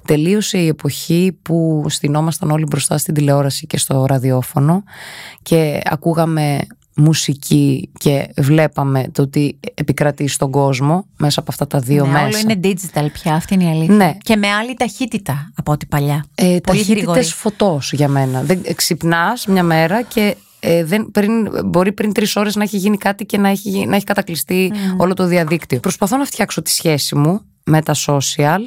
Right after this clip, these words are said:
Speaker 1: Νομίζω τα πάω πάρα πολύ καλά. Δεν έχω κανένα πρόβλημα ούτε με τις συνεντεύξεις, ούτε τι άλλο, δεν ξέρω τι μου είπες.
Speaker 2: Ναι.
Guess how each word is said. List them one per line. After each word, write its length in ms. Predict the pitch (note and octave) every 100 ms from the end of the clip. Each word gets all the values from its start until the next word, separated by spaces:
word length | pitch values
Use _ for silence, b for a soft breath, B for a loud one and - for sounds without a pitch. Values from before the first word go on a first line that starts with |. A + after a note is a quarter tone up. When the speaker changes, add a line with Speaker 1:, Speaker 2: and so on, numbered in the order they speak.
| -
Speaker 1:
Νομίζω 260 | F#3 A3
τα 100 | G#3+
πάω 140 | F3 F3+
πάρα 260 | G3 F3+
πολύ 180 | D3 C#3
καλά. 380 | C3+ C3 C3 -
Δεν 140 | G#3 A3
έχω 80 |
κανένα 240 | - G#3+ A3
πρόβλημα 340 | F#3+ F3 D#3+ -
ούτε 220 | - G3+
με 120 | F#3+ D#3+
τις 120 | -
συνεντεύξεις, 720 | - C3+ C3 C3 - - -
ούτε 200 | F#3 F3
τι 160 | -
άλλο, 180 | E3+ D3
δεν 120 | C#3
ξέρω 240 | C#3 C#3 C3
τι 120 | C#3
μου 100 | C3+
είπες. 280 | C3 G3+ G4+
Speaker 2:
Ναι. 180 | A#3+ F3+